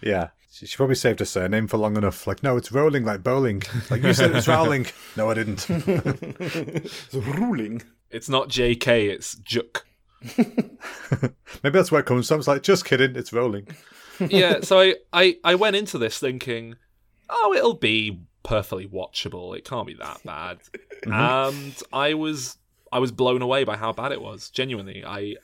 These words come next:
Speaker 3: I was
Speaker 1: Really?
Speaker 3: not prepared for it. I thought it was
Speaker 2: This,
Speaker 3: awful.
Speaker 2: I've only heard bad things, and, and I've, more tellingly, I think I haven't heard much. Like, it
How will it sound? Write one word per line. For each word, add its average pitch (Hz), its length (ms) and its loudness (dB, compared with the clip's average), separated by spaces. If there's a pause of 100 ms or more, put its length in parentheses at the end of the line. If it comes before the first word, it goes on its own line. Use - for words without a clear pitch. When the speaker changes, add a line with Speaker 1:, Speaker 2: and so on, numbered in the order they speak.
(140)
Speaker 3:
I 101 120 -8
was 104 180 -8
Speaker 1:
Really? 156 240 0
Speaker 3:
not 180 80 -2
prepared 113 360 -8
for - 180 -20
it. 95 120 -20 (100)
I 98 100 -16
thought 104 260 -10
it - 80 -10
was - 220 -4
Speaker 2:
This, 220 100 -12
Speaker 3:
awful. 226 100 0
Speaker 2:
I've 180 300 4
only 190 400 4
heard 175 320 4
bad 143 200 -2
things, 143 300 -2
and, 139 160 2
and 143 220 -2
I've, 143 260 -2 (320)
more 160 540 4
tellingly, 165 500 0
I 113 60 -4
think 127 240 -6
I 123 80 -6
haven't 123 320 -4
heard 123 280 -4
much. 165 220 -6
Like, 135 120 -4
it 123 100 -4